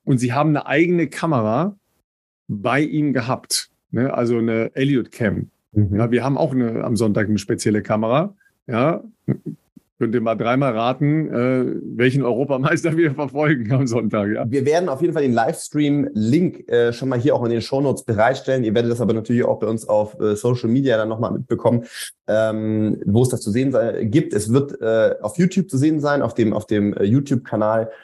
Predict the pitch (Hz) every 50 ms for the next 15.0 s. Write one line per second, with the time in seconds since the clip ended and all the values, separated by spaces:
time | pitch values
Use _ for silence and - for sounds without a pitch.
0 | _ _ _ _ _ - - 101 98 - 127 147 170 160 - 143 135 139 135 135
1 | 139 135 139 123 107 95 123 - - 123 110 117 - 104 - 113 - 117 104 107
2 | 127 131 - - 139 - - - 123 120 117 117 117 117 - 117 - - 139 151
3 | 143 131 - 123 131 139 135 - 98 123 143 151 - - - - 107 113 117 120
4 | - 113 - - 107 107 117 117 104 110 107 104 107 - - - 101 - - -
5 | 104 95 101 113 110 110 110 110 104 98 98 95 104 - - 117 135 139 135 120
6 | 110 101 98 107 107 104 104 - - - - 98 98 101 104 110 - 113 104 -
7 | 104 98 - - 113 131 135 131 - - - - - - _ - 104 110 110 110
8 | 107 - - - 110 123 127 127 - - - 117 117 117 113 110 107 110 110 110
9 | 107 104 - 104 107 110 101 - 117 113 - - 123 120 120 113 113 139 143 139
10 | 139 107 98 95 101 95 90 98 90 92 95 98 95 117 131 123 117 110 107 104
11 | 92 123 135 135 127 104 104 113 110 110 101 104 98 - - 127 139 151 147 -
12 | 135 117 117 127 127 - - - - - _ _ - 110 104 101 - - 135 143
13 | - 139 127 117 117 113 110 113 107 98 104 - - 104 110 - - 110 113 123
14 | 120 117 110 - - 113 120 127 123 - 113 123 135 131 123 - - 104 104